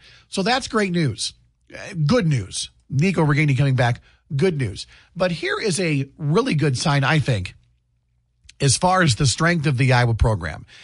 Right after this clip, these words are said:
Now, it'll be interesting to see in the offseason, will Kirk Ferentz actually make a move and replace his son Brian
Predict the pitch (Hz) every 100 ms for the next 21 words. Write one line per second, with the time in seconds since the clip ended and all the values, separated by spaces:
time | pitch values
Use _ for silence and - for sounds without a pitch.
0 | - - 170 180 185 208 180 202 180 -
1 | 170 156 131 120 - 120 117 113 107 -
2 | - _ 127 143 143 143 - 160 135 143
3 | 123 127 110 - 127 131 - 151 151 131
4 | 120 123 139 110 92 92 95 - _ _
5 | _ _ _ 120 117 117 - 123 120 131
6 | 120 120 117 107 98 95 92 98